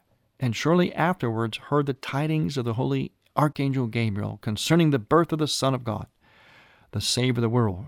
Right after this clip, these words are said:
from her most pure and virginal body. You know, I've often wondered, this is just a little bit of a personal note, what it would have been like to have known the Virgin Mary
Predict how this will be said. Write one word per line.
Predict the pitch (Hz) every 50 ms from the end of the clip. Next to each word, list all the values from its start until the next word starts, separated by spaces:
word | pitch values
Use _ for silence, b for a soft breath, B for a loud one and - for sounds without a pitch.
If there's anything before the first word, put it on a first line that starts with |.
| - _
from | - - 107 95
her | 85 135 156 185 175 143 117 110
most | 107 107 107 104 - - 214
pure | - 151 156 156 151 156 156 _ _ _ -
and | 113 107 101 104
virginal | 117 113 117 107 107 107 110 104 98
body. | 95 104 107 110 107 98 90 87 95 107 110 _ _ _ _ _ -
You | -
know, | 190
I've | 180 196
often | 220 240 - 175 151 131 120
wondered, | 113 127 131 131 131 117 95 95 - - - - -
this | 139 147 -
is | 135 117
just | - 117 - - -
a | 123
little | 117 123 127 123
bit | 110 123 117
of | 101
a | 110
personal | - - - 127 127 - - 107 104 98
note, | 101 107 107 107 120 - _ _ _ _ _ _ -
what | - 131 143 214 330 359 359 294 - _ _
it | - - 143
would | 127 135 147 120
have | 113 123 113 98
been | 107 104 101 101 104
like | 113 110 107 - - - - -
to | - - 123
have | 117 110 92 113 - -
known | 113 110 113 120 127 135 139 131 127 123 110
the | 107
Virgin | 98 110 107 104 95 107 101 101
Mary | 107 110 107 - - - - 76 95 107